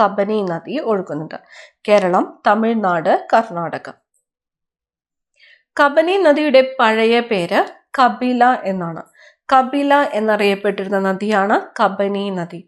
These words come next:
കപില എന്നറിയപ്പെട്ടിരുന്നത് കബനി നദിയാണ്. കേരളത്തിലെ ഏറ്റവും വലിയ നദീജന്യ ദ്വീപ് ഏതാണ്? കുറുവ ദ്വീപാണ്. കുറുവ ദ്വീപാണ്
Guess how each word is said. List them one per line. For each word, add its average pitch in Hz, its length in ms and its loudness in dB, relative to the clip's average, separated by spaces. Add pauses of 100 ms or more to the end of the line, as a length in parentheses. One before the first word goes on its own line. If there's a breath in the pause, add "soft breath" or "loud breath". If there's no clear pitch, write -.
കപില 202 540 -2 (140)
എന്നറിയപ്പെട്ടിരുന്നത് 190 920 -4 (580 loud breath)
കബനി 247 420 2 (140)
നദിയാണ്. 175 500 -2 (840 soft breath)
കേരളത്തിലെ 311 500 2
ഏറ്റവും 294 380 2
വലിയ 285 300 4
നദീജന്യ 262 1000 2
ദ്വീപ് 226 400 -2
ഏതാണ്? 190 560 0 (160)
കുറുവ 269 500 4
ദ്വീപാണ്. 175 540 -6 (640 soft breath)
കുറുവ 277 440 4
ദ്വീപാണ് 240 640 2